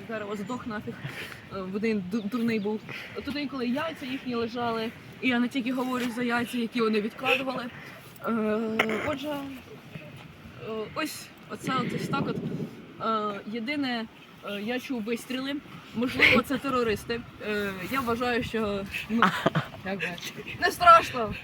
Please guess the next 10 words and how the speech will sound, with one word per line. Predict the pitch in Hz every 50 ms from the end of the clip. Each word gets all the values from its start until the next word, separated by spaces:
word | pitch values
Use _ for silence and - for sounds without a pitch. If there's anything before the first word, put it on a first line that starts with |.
| - - 262 254 277 - - - -
То, | 330 320 294 285 277
якщо | 311 320 - - 349
вони | 349 349 302 320
нас | 311 320 302
ро-, | 311 311 302 262 294
якщо | 330 320 - 381
вони | 359 349 359 330
нас | 339 370 -
розстріляють, | 330 349 - - 330 320 320 330 320 302 269 220
то | - 240 240